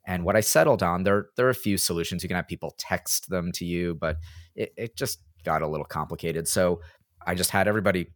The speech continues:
like I normally do, put them up on the wall, took out my phone, click, click, click, click, click, took pictures of them in a few seconds, and then mirrored my iPhone to my laptop, which takes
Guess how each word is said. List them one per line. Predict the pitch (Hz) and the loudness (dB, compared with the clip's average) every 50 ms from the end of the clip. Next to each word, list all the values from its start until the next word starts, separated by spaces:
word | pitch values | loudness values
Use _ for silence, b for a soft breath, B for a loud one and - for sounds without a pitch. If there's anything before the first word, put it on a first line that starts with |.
| _ _ | _ _
like | 92 87 - - | -2 0 2 2
I | 98 | 0
normally | 87 90 95 104 113 117 107 | 0 0 0 0 0 -2 0
do, | 87 92 90 92 92 | 0 0 0 0 -2
put | - - 104 - | -4 -8 -4 -4
them | 110 101 | 0 2
up | 104 104 - | 2 2 2
on | 120 117 | 2 2
the | 117 | 2
wall, | 107 90 82 76 73 80 85 92 b b b b b b _ _ _ _ _ _ | 2 2 2 4 4 2 2 0 b b b b b b _ _ _ _ _ _
took | - - 104 - | -2 2 4 4
out | 113 110 | 2 4
my | - 127 123 | 2 0 0
phone, | - - 90 85 85 87 95 101 b b b b b | 0 -2 -2 -2 -2 -2 -4 -4 b b b b b
click, | - - 143 131 | 0 2 2 2
click, | - - 135 - | 2 0 -2 0
click, | - - 120 - | 0 0 -2 2
click, | - 131 117 - | 0 -2 -2 2
click, | - 110 101 95 92 - - - _ _ _ _ | 2 4 4 4 2 -2 -10 -20 _ _ _ _
took | - - 123 104 - _ _ _ | -6 -6 -6 -6 -6 _ _ _
pictures | - 139 - - - 110 92 - | -2 -2 0 0 0 -2 0 -2
of | 92 78 | -2 -2
them | 85 82 82 82 87 87 | -2 -2 -2 -4 -6 -6
in | - 101 87 | -6 -6 -8
a | 80 | -6
few | - - 113 117 | -6 -4 -4 -2
seconds, | - - 87 80 - 85 82 82 82 - - b b b b b b b b | 0 2 0 0 0 -4 -6 -4 -4 -6 -6 b b b b b b b b
and | - 95 95 92 | -4 -2 -2 0
then | 95 92 92 90 87 90 | 0 0 0 0 0 0
mirrored | 98 110 135 156 135 107 92 85 85 87 82 | 0 2 4 4 4 4 4 2 0 -4 -4
my | 85 82 80 82 82 - - _ - | -4 -2 -2 -2 -2 -4 -6 _ 2
iPhone | 104 117 147 139 - - 82 80 78 78 78 78 76 - | 2 4 2 2 0 -2 -2 -2 -4 -4 -6 -8 -10 -8
to | - 87 | -6 -4
my | 80 80 | -2 2
laptop, | 82 104 123 156 - - - - 64 67 - - - _ _ _ _ _ _ _ _ - | 4 4 4 4 2 -2 -6 -4 -4 -4 -4 -6 -8 _ _ _ _ _ _ _ _ -6
which | 87 90 - - - | -4 -4 -4 -2 0
takes | - 92 87 85 - - - - - | 2 2 2 2 0 -4 -4 -4 -6